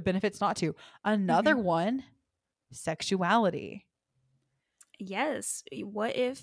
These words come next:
Speaker 2: you find out that, "Oh my God, I'm actually gay"?
Speaker 1: That happens, or asexual also.
Speaker 2: Yes.
Speaker 1: It's very important also to find out your sexual compal-,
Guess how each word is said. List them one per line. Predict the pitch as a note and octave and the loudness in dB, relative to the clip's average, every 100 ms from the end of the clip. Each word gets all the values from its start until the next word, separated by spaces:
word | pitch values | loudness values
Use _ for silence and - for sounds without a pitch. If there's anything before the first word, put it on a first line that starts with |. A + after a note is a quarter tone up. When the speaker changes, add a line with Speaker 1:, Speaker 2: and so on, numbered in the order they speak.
| - - | -18 -20
Speaker 2:
you | - G#3+ A3+ A3+ A3+ A3+ _ - | -18 -10 -6 -6 -6 -10 _ -10
find | G3+ A#3 A3 | -4 -2 0
out | G#3 B3 A#3 - | 0 0 -2 -2
that, | G#3 - | -6 -4
"Oh | G#3 | -2
my | A#3 A3+ | -2 -2
God, | B3 A#3 F#3 | -2 -2 -4
I'm | - G3+ | -8 -6
actually | A3+ - G#3+ G3+ | -8 -6 -6 -6
gay"? | F3 B3 E3+ D#3 - _ _ _ _ _ _ _ _ - F3 | -4 -4 -4 -8 -12 _ _ _ _ _ _ _ _ -18 -6
Speaker 1:
That | F3+ A#3 C#4+ | 6 8 8
happens, | B3+ D4 C#4+ A3+ - | 8 6 6 2 2
or | B3 C#4+ | 6 8
asexual | B3+ G3+ - C4 - F#3+ D#3+ - | 8 2 2 0 0 2 2 4
also. | G3+ - E3+ - - | 2 4 0 0 -8
Speaker 2:
Yes. | G#3+ A3+ E4+ B4+ A4+ | 0 6 8 8 4
Speaker 1:
It's | A#3 F#3+ E3 | 2 2 2
very | G#3+ A#3 D4+ E4+ | 4 6 4 2
important | C#4 G#3+ - G#3 - | 0 0 -2 -4 0
also | F#3+ A#3+ | 0 2
to | G3 | 0
find | F#3+ F#3 | -2 -2
out | F3 | -2
your | F#3 | -2
sexual | F#3+ F3+ - F#3 | -2 -2 -2 -4
compal-, | F#3 - E3+ | -4 0 2